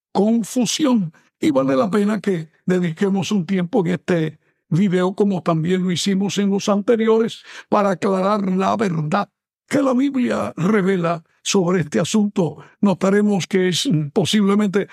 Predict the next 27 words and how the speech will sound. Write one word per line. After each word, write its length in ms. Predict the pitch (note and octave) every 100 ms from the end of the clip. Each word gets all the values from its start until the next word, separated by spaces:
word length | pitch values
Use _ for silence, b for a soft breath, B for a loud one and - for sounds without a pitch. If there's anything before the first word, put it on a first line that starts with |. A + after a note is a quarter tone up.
| B B
más 400 | D#3+ F3+ G#3 -
claro 480 | - C4+ B3 G3+ F#3+ _ _
que 220 | G#3 F3+
lo 360 | - - G3+ E3+
que 140 | A3
nosotros 560 | G3 F3+ D3 F#3 G3+ E3
mismos 520 | D#3 E3 D3 D3+ - B B B
nos 260 | F#3 D#3+ -
imaginamos. 840 | F3+ C#3+ D#3+ C#3 C3+ E3 E3+ - - _ _ _ _
Y 80 | D#4+
es 140 | -
que 260 | - G#3 A3
realmente 720 | D#3+ G3 G#3+ C4 E3+ D#3 F#3+ _ _ -
hay 180 | F3+ G3
algunos, 600 | F#3+ F#3 G#3 F#3+ D#3 -
mm, 280 | E3 E3+ D#3
versículos 920 | E3+ D3+ - A3 - G3 F#3+ G3 - B B _
en 220 | F3+ F3
el 180 | D#3+ D#3
Nuevo 400 | F3 G#3+ G#3 F3+
Testamento 800 | - D#3 - E3 E3 D3 E3 - B B B -
que 140 | G3+
si 160 | - F3
no 160 | D4+
se 180 | - A#3+
estudian 760 | - - A#3 G3+ G3+ G3 G3 -
detenidamente, 1120 | D3 D3+ D#3 D#3+ D#3 F3 G#3 F#3+ G3 D#3+ F3+